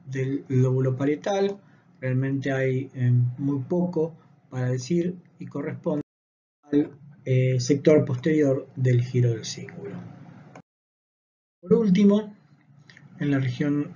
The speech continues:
eh, o cara inferior del lóbulo occipital, difícil determinar un límite exacto en lo que respecta a la cara basal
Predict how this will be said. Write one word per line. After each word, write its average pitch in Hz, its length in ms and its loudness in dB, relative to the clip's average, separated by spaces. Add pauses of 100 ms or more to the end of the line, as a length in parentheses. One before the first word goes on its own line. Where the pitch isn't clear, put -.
eh, 135 460 0
o 123 120 0
cara 131 840 -2
inferior 139 760 0
del 135 280 -2
lóbulo 131 560 0 (120)
occipital, 202 840 -2 (760)
difícil 208 360 6
determinar 147 380 6
un 175 60 4
límite 160 260 0
exacto 190 680 -2 (420)
en 135 340 -2
lo 131 120 -4
que 123 100 -6
respecta 143 540 -4
a - 20 0
la 127 220 0
cara 135 200 -2
basal 180 540 0